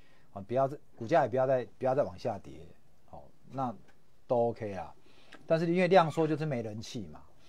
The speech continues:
那量缩没人气，我们在那边的操作就，就用量缩的做法，好，就不要想说要做多大的波段，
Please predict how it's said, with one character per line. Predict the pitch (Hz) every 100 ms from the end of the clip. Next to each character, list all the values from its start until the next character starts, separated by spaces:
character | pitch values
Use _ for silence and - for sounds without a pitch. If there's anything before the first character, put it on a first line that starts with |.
| - - -
那 | - 170
量 | 180 165
缩 | 175
没 | 165
人 | 147 135
气， | - 156
我 | 123 104
们 |
在 | 110 135
那 |
边 | 127
的 | 123
操 | 110 123
作 | 113 120 104
就， | 101 113 92 - - - - -
就 | 147
用 | 139 135 123
量 | 147 131
缩 | - 120
的 | 107
做 | - 101 78
法， | 76 76 90
好， | - 80
就 | -
不 | 127 117
要 | 120 113 -
想 | - 85 85
说 | - 113 113
要 | 123
做 | 110 117 104
多 | - 98
大 | 101
的 | 95
波 | - 90
段， | 85 80